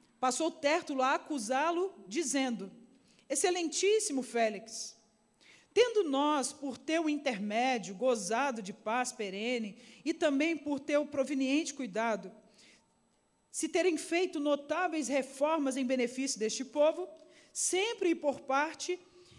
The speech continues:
isto reconhecemos com toda gratidão.'" Versículo quatro.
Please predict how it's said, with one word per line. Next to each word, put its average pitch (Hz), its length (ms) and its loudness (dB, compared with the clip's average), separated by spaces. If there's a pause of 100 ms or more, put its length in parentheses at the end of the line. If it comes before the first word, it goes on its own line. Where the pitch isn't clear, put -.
(140)
isto 359 340 2
reconhecemos 302 1120 0
com 220 140 -6
toda 247 300 2
gratidão.'" 302 580 -2
Versículo 262 420 -6
quatro. 294 460 -2